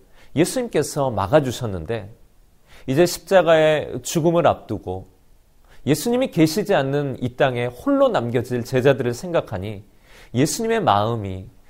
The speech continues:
너무나도 아프고 안쓰러우셨겠죠. "아버지의 말씀을 내가 그들에게 주었습니다. 그들이 이 말씀에 순종하고 살려고 하면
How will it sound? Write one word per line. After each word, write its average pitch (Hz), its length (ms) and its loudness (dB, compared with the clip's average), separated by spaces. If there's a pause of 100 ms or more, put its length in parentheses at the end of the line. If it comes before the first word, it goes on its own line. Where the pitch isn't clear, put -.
(140)
너무나도 156 460 2
아프고 107 720 -4
안쓰러우셨겠죠. 104 1120 -6 (1500)
"아버지의 170 500 4
말씀을 143 720 -2 (300)
내가 131 260 4
그들에게 160 400 4
주었습니다. 113 840 -2 (680)
그들이 185 420 4
이 190 60 2
말씀에 165 600 0
순종하고 202 720 -2
살려고 196 520 2
하면 123 380 -4